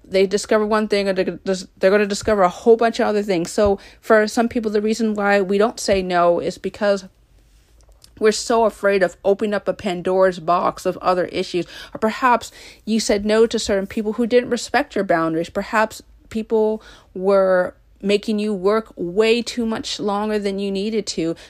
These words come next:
Perhaps your boss, who thought he could take advantage of your eagerness to do a good job, made you do things, working hours more or less for free,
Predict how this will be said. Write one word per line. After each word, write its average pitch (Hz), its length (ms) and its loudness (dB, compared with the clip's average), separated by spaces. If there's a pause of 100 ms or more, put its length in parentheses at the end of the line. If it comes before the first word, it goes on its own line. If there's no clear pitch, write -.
Perhaps 214 520 0
your 208 120 0
boss, 214 440 0
who 220 240 -4
thought 196 460 -2 (640)
he 214 140 -4
could 220 140 2
take 220 220 0
advantage 196 600 -2 (120)
of 180 220 -2
your 190 300 0
eagerness 208 560 -2
to - 240 -6
do 196 180 0
a 190 60 0
good 190 180 -2
job, 233 400 0 (340)
made 208 340 0
you 214 180 -4
do 220 260 -2
things, 202 480 -4 (100)
working 196 540 0
hours 196 520 2
more 190 160 0
or 196 40 0
less 196 220 2
for 180 140 -4
free, 214 540 0